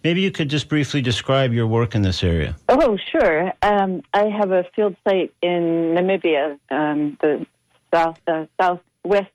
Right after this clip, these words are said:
Speaker 2: coast of southern Africa, uh, in Etosha National Park. And I, every June and July, go into the field and monitor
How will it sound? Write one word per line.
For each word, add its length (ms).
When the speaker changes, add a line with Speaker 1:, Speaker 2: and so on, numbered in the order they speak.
Speaker 2:
coast 300
of 200
southern 280
Africa, 800
uh, 320
in 320
Etosha 400
National 440
Park. 580
And 480
I, 560
every 600
June 200
and 180
July, 640
go 160
into 260
the 100
field 500
and 480
monitor 840